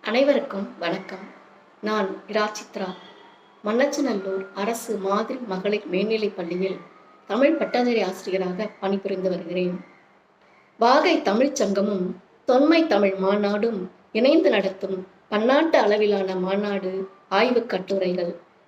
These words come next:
புத்தகம் வெளியீட்டு விழாவில் நான் எனது கட்டுரையை சமர்ப்பிக்கின்றேன். தொன்மை தமிழும் மருத்துவமும் எனும் தலைப்பில் நான் எனது கட்டுரையை ஆய்வுக் கட்டுரையாக சமர்ப்பிக்க உள்ளேன்.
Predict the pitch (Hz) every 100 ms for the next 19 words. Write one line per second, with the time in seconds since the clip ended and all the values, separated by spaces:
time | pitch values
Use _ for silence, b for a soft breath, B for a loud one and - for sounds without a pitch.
0 | _ _ 254 254 294 294 247 190 214 220
1 | 208 185 196 196 208 196 190 - - 202
2 | 226 214 - - 202 196 180 196 196 277
3 | 202 185 196 190 196 190 - 208 185 190
4 | 185 165 - _ _ b b b _ 269
5 | 302 330 339 302 285 269 294 302 226 254
6 | 277 262 262 226 196 190 190 202 220 190
7 | - - - 214 202 196 190 190 185 185
8 | 180 208 185 180 - 208 247 262 247 262
9 | 220 233 196 190 190 208 - 180 175 175
10 | 175 170 -